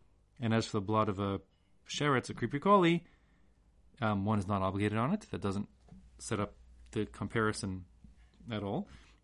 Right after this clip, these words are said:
Um, so the, either the Mishnah means or the Girsa should be changed to say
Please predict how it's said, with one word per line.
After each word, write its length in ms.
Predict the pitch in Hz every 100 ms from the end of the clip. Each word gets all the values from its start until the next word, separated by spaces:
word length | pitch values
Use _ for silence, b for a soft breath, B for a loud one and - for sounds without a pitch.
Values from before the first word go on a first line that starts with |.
| -
Um, 160 | 113 101
so 200 | - 107
the, 220 | 107 98 - -
either 200 | 151 147
the 100 | 117
Mishnah 280 | 117 123 113
means 320 | 117 151 139
or 40 | 104
the 100 | 98
Girsa 240 | 110 -
should 160 | - 101
be 40 |
changed 380 | - 117 107 -
to 60 | -
say 400 | - 120 196